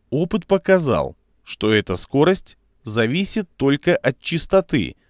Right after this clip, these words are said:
падающего излучения. Таким образом, Столетов устанавливает следующие закономерности фотоэффекта. Первое. Для каждого вещества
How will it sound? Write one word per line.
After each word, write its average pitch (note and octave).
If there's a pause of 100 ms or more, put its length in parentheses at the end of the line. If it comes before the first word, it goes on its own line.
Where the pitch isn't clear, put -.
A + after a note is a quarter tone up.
(160)
падающего E3
излучения. G2 (480)
Таким G#2
образом, G#2+ (340)
Столетов F3+
устанавливает C#3
следующие D#3
закономерности A#2+
фотоэффекта. A#2 (600)
Первое. F#2+ (380)
Для B2+
каждого G2
вещества G#2+